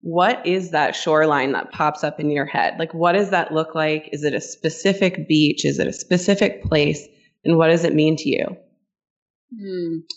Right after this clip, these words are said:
Speaker 2: When a shoreline comes up, uh, in my mind's eye, I would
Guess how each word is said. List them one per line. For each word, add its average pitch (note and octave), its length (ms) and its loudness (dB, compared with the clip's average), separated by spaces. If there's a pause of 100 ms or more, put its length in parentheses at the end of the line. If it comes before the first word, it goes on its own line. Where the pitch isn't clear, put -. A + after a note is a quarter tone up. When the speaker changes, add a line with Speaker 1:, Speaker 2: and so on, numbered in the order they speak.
Speaker 2:
When F#3 180 2
a F#3+ 80 2
shoreline G3+ 460 4
comes F#3+ 240 2
up, F3 160 2 (380)
uh, D#3 40 2
in D#3 320 -2
my D#3+ 100 2
mind's D#3 320 4
eye, C3+ 160 4
I D3 180 4
would E3+ 200 4